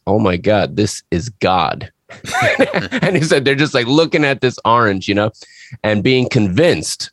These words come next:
of this thing. But he did tell me that he didn't feel that, that it was, uh, addictive. So do you feel psychedelics and even antipsychotics,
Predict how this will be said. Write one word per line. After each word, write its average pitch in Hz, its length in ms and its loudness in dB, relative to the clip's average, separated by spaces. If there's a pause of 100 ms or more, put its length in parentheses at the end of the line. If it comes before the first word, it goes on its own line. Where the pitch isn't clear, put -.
(100)
of 95 200 -2
this 92 300 0
thing. - 380 -2 (500)
But 151 340 2 (200)
he 131 140 0
did 170 220 2
tell 160 180 4
me 143 140 4
that 113 320 2 (300)
he 127 140 0
didn't 147 200 2
feel 127 280 2
that, 101 200 0
that 101 220 2
it 101 60 4
was, 101 260 -2 (140)
uh, 90 340 2 (340)
addictive. 98 760 -2
So 104 360 2 (400)
do 110 80 0
you 127 160 4
feel 127 640 4 (440)
psychedelics 113 760 0
and 139 140 2
even 180 160 2
antipsychotics, 120 1200 0